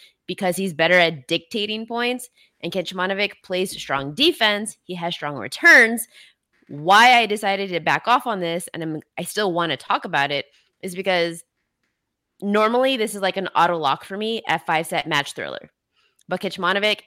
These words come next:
he just played a tough physical men-, mental match against Struff.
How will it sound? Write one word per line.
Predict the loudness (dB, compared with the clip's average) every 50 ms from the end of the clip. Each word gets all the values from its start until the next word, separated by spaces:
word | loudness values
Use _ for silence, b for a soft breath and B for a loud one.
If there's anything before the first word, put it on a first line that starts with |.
| _ _ _
he | _ -12 -8
just | -2 0 0 0 -2 -4 -6
played | -6 -4 -2 -2 -4 -6 -8
a | -8 -8 -8
tough | -6 -2 0 0 0 0 -4 -14 -12
physical | -8 -8 -8 -8 -6 -4 -4 -4 -4 -4 -6
men-, | -6 -4 -2 0 0 -2 -2 -4 -6
mental | -4 0 0 0 0 0 -4 -6 -6 -6 -6 -6 -8 _ _ _ _ _ -12
match | -4 0 2 2 2 0 -2 -6 -10 -8 -6
against | -6 -4 -2 -4 -4 -6 -6
Struff. | -6 -6 -6 -6 -8 -12